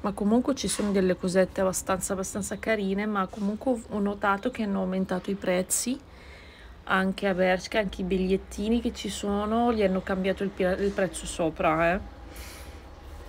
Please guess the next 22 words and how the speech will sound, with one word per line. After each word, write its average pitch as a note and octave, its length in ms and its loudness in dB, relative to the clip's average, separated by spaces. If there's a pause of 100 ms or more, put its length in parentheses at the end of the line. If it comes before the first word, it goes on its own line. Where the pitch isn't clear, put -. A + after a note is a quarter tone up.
(1000)
Ci - 120 -2
sono G#3+ 220 4
alcune G#3+ 340 2
cosette G#3+ 480 4
che G#3+ 80 -2
sono F#3+ 260 -2
carine, F#3 340 2
infatti G3+ 320 0
a G3 40 -4
queste G3+ 300 -2
qua A3 160 2
si G#3 140 -4
vede F#3+ 200 4
l'etichetta G3 600 2
bianca F#3+ 520 6
sopra F#3+ 440 2
perché F#3 240 -4
gli F3 80 4
hanno E3+ 180 2
cambiato E3+ 420 -2
il F3 60 -4
prezzo. F3+ 540 -6